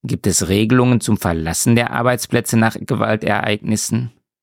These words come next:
Siebzehntens. Wird den Beschäftigten regelmäßige kollegiale Intervision oder qualifizierte Supervision angeboten? Achtzehntens.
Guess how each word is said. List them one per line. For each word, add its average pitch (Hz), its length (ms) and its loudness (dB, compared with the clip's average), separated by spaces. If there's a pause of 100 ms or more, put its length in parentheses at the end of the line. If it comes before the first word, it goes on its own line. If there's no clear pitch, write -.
(180)
Siebzehntens. - 1160 0
Wird 107 200 2
den 110 120 4
Beschäftigten - 760 0
regelmäßige 101 1080 0 (420)
kollegiale 95 1000 2 (300)
Intervision 92 880 0
oder 95 160 -4
qualifizierte 92 680 -2
Supervision 110 800 -2
angeboten? 113 800 -2 (540)
Achtzehntens. 135 920 -4